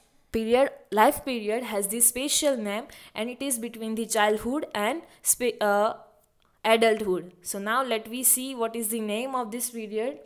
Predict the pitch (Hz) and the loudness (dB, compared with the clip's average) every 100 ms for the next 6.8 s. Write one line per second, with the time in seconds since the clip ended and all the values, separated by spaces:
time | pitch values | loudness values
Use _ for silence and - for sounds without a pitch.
0 | - - - _ - 233 220 214 233 285 | -20 -20 -20 _ -4 -2 2 6 6 6
1 | 294 302 311 233 202 240 226 247 269 330 | 2 2 2 0 2 2 2 0 0 -2
2 | 320 226 202 208 247 294 - 214 208 226 | 0 2 2 2 0 -2 -4 -6 -2 0
3 | - 233 233 294 277 240 226 262 226 240 | 0 -2 0 4 6 6 4 4 4 0
4 | - - - 208 214 214 208 202 208 269 | -6 -18 -10 -2 0 0 2 4 4 2
5 | - 233 226 220 220 277 - 226 208 226 | -2 0 0 4 4 6 6 6 2 0
6 | 233 233 277 302 220 214 277 | -2 0 0 0 -2 0 0